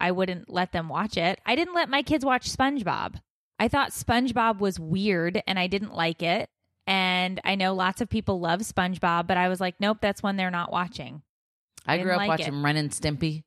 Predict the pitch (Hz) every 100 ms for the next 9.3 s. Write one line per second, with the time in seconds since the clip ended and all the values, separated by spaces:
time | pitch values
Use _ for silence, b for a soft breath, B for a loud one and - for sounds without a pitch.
0 | _ - 208 220 214 202 165 160 - 160
1 | 156 - 156 156 _ _ _ _ - 185
2 | 196 196 131 135 127 190 185 190 - -
3 | 208 190 185 185 190 190 B B 185 190
4 | 180 175 - 202 190 202 185 175 175 175
5 | 196 196 190 190 185 208 220 170 151 165
6 | 208 - 196 185 208 - _ - 190 220
7 | 202 185 190 180 214 202 196 196 202 196
8 | - - 190 226 233 208 196 196 208 254
9 | 302 -